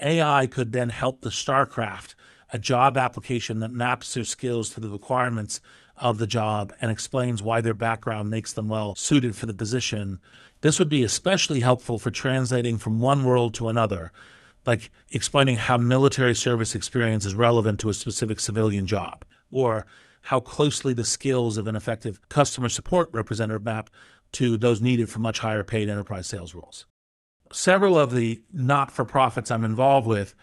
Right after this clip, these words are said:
have A I at their core and will be amplified by the coming wave of A I in ways both large and small. This includes the Earth Species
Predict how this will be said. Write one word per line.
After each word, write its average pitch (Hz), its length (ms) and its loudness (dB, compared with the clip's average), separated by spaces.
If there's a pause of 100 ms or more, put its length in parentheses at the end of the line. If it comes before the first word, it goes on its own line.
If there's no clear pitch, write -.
(180)
have 123 220 -2
A 123 160 2
I 120 220 4
at 107 80 2
their 101 100 -6
core 123 600 4 (340)
and 127 200 2
will 123 180 2
be 117 360 0
amplified 123 680 0
by 110 100 0
the 107 100 -2
coming 127 320 -2
wave 117 220 2
of 110 80 0
A 110 160 2
I 92 460 -4
in 120 160 2
ways 113 340 4
both 117 300 0
large 120 640 4
and 110 140 -2
small. 101 680 -2 (180)
This 160 220 6
includes 165 640 4 (260)
the 120 420 2 (100)
Earth 156 260 8
Species 104 720 0